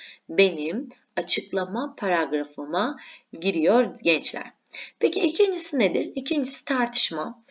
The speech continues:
Tartışma. Birisiyle karşılıklı tartıştığınızı düşünün. O size bir şeyler anlatır.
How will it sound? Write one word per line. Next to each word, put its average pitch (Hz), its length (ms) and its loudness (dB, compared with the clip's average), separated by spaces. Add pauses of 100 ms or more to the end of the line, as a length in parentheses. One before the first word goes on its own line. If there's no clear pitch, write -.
(280)
Tartışma. 349 800 2 (1500)
Birisiyle 269 760 6 (180)
karşılıklı - 720 2
tartıştığınızı 220 720 2
düşünün. - 360 -6 (1040)
O 311 200 4
size 294 340 8
bir 175 120 2
şeyler 202 300 0
anlatır. 349 580 -2